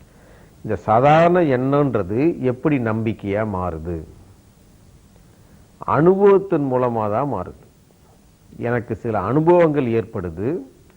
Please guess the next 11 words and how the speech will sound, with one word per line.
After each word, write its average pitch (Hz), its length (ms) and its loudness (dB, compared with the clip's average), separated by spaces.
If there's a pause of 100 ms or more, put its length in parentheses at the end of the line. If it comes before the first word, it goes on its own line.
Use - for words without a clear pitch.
(380)
அதுக்கப்புறம் 143 840 0
அந்த 120 140 -2 (180)
எண்ணம் 143 380 0
வந்து 95 280 -4 (960)
நம்பிக்கையா 113 580 -4 (120)
மாறுது. 78 280 -10 (1400)
இப்ப 110 240 -6 (140)
இவரு 110 240 0 (120)
நல்லவர், 135 480 2 (420)
இவரு 117 200 0 (120)
கெட்டவர், 95 520 -4